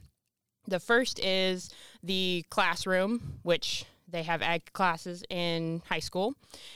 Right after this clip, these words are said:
And then they have what are called career development ed-,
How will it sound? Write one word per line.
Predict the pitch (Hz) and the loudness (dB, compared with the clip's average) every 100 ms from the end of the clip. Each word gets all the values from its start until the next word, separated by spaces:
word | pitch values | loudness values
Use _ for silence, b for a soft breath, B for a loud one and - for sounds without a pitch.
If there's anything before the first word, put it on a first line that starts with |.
| B | B
And | - 196 | 0 4
then | 190 190 190 196 | 4 4 2 0
they | 190 190 | 2 2
have | 180 190 175 - | 4 2 2 -2
what | - 190 190 | -6 2 2
are | |
called | 175 185 175 - | 4 4 2 0
career | - 180 196 208 214 - | -6 -2 0 2 2 0
development | 165 160 160 165 220 226 | -4 0 0 0 0 2
ed-, | 240 208 | 2 -2